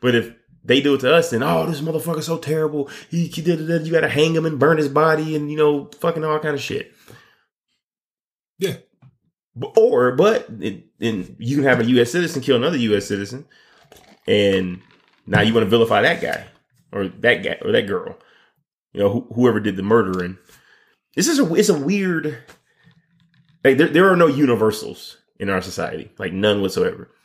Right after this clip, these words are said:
Speaker 1: And I think snitching falls right into that.
Speaker 2: So life isn't fair?
Speaker 1: N-,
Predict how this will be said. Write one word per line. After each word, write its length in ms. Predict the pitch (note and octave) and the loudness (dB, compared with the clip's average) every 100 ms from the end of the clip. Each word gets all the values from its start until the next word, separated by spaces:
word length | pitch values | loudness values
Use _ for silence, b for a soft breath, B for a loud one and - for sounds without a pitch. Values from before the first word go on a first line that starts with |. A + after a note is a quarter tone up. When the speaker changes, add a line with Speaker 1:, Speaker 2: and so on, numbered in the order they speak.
| - | -8
Speaker 1:
And 80 | D#3+ | -4
I 20 | |
think 140 | D#3 | -2
snitching 240 | D3+ D3 C#3 | 0 -2 -2
falls 240 | C#3 C3+ | -2 -2
right 120 | C#3+ | -2
into 240 | E3+ F3 F#2+ | -2 -2 0
that. 100 | - | 0
Speaker 2:
So 100 | D#3 | 2
life 240 | D#3+ D#3 | 0 0
isn't 180 | C3+ C3 | -4 -2
fair? 260 | D#3+ G#2 - _ _ _ _ _ _ _ _ _ _ _ G#2+ - | -4 -6 -12 _ _ _ _ _ _ _ _ _ _ _ _ -14
Speaker 1:
N-, 260 | C3+ F3 | -4 -4